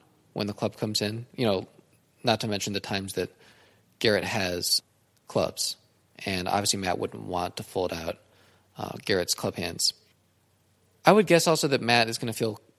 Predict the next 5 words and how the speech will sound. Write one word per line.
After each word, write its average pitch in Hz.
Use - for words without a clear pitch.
pretty 180
comfortable 131
bluff 120
catching 107
on 92